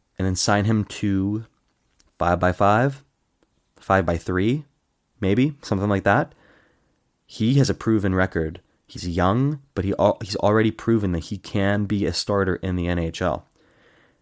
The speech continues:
But as long as he's in Boston, especially after this, uh, Ullmark season that, you know, Ullmark is having, Swayman's not gonna be a starter. And,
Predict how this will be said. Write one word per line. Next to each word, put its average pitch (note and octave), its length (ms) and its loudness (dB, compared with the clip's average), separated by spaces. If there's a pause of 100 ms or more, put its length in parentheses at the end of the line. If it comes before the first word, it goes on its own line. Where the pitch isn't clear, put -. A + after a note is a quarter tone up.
(140)
But F2+ 100 -4
as F2+ 80 0
long G2+ 180 2
as A2 100 2
he's A#2+ 120 2
in A#2 100 4
Boston, B2+ 600 2 (920)
especially - 500 -2
after G#2+ 240 4
this, G#2 160 2 (120)
uh, F2+ 240 2
Ullmark A#2 400 4
season F2 420 -2
that, E2+ 220 -4 (380)
you F#2+ 120 -2
know, E2+ 80 -2
Ullmark E2 320 -2
is E2+ 80 -6
having, D#2+ 380 -4 (1200)
Swayman's A2+ 360 2
not A2 100 4
gonna A2+ 120 0
be E2+ 80 0
a E2 40 -2
starter. - 360 -2 (1120)
And, F#2 420 0